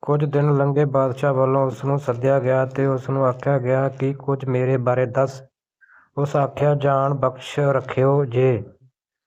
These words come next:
ਬਾਦਸ਼ਾਹ ਵਾਅਦਾ ਕੀਤਾ ਕਿ ਕੱਖ ਨਹੀਂ ਆਂਦਾ।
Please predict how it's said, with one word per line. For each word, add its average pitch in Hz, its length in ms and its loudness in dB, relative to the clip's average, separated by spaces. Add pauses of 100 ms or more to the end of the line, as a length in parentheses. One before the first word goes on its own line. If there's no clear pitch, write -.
(240)
ਬਾਦਸ਼ਾਹ 139 500 0
ਵਾਅਦਾ 143 320 2
ਕੀਤਾ 143 380 -2
ਕਿ 143 360 0 (380)
ਕੱਖ - 380 -6
ਨਹੀਂ 135 400 2
ਆਂਦਾ। 131 440 0